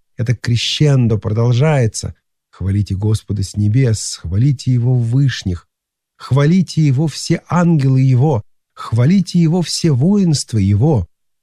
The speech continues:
хвалите Его солнце и луна,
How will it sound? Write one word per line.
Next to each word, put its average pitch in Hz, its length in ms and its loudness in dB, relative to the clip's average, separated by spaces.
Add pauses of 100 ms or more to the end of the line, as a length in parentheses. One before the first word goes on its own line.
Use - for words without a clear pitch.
(240)
хвалите 147 640 2
Его 127 220 2
солнце 151 580 -2
и 117 80 2
луна, 131 480 2